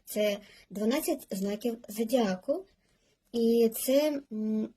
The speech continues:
говорить про те, що вона донька неба та землі.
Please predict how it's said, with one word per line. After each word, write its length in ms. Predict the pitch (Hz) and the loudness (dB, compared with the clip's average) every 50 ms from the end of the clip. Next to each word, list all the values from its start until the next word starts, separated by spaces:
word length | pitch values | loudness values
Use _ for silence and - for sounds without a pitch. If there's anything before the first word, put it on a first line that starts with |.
| _ _ _ | _ _ _
говорить 500 | 208 208 220 220 247 269 269 247 240 - | -4 -4 -2 2 4 4 4 2 0 -2
про 120 | 226 226 | -4 -2
те, 180 | 226 - 311 311 | 2 2 2 2
що 180 | - - 220 | 2 -2 -2
вона 360 | 202 220 220 226 247 254 269 269 - - _ _ _ _ _ | 0 2 2 2 2 2 -2 -4 -8 -16 _ _ _ _ _
донька 560 | 190 247 240 233 233 - 262 262 277 294 302 - _ _ _ _ _ _ _ _ _ _ _ _ _ _ _ | 2 2 2 2 2 -2 -2 -2 -2 -2 -4 -10 _ _ _ _ _ _ _ _ _ _ _ _ _ _ _
неба 400 | 226 226 262 311 285 277 254 240 - - _ _ | 0 0 0 2 2 0 -2 -2 -6 -12 _ _
та 120 | - 226 | -4 -2
землі. 500 | 214 220 226 220 214 208 202 185 180 - | 2 4 4 4 4 4 2 -2 -2 -6